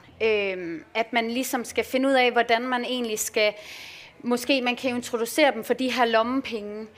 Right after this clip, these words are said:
men de skal jo også lære på en eller anden måde, at ligesom, øh, mor, hun går på arbejde, og for at få de penge, for at få råd til alle de ting, hun gerne vil have, jamen, så skal hun faktisk yde et stykke arbejde. Så det er også vigtigt, at man ligesom som familie finder ud af,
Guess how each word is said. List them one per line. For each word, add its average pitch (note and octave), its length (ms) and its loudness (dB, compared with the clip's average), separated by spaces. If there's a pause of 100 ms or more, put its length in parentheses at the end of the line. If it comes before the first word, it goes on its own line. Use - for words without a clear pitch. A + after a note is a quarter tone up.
(480)
men B3+ 240 0
de A#3+ 100 -2
skal B3 160 2
jo A#3+ 60 6
også B3+ 280 4
lære B3+ 600 4
på B3 160 -2
en C4+ 120 4
eller B3 120 2
anden A#3 120 0
måde, A#3+ 320 2
at G#3+ 120 0 (140)
ligesom, A3+ 500 -2
øh, F#3 120 -6
mor, D4 340 6
hun C4+ 180 0
går G#3+ 140 4
på G3+ 120 -2
arbejde, B3 760 4 (360)
og B3+ 100 0
for - 120 6
at C#4 80 4
få C#4 160 6
de C#4 160 2
penge, C4+ 380 0
for C4+ 140 0
at B3+ 60 4
få B3+ 120 0
råd B3 340 6
til A#3 140 -2
alle B3 160 2
de C4 80 -6
ting, B3+ 280 -4
hun D4 360 4 (180)
gerne A#3+ 240 4
vil A3+ 100 -2
have, D4+ 240 6 (340)
jamen, C4+ 100 -2
så C#4+ 120 -6
skal - 160 -2
hun C#4 100 0
faktisk C4+ 480 -4
yde C#4 180 0
et D4 80 -6
stykke - 300 -4
arbejde. G3+ 540 0 (400)
Så - 120 -4
det C4+ 60 4
er C#4+ 40 6
også D4 200 0
vigtigt, D4+ 340 0
at A3 180 -2
man A3 400 -6
ligesom B3+ 400 -4
som A3+ 180 -6
familie C4 500 2
finder B3 320 0
ud C4+ 140 2
af, B3 340 2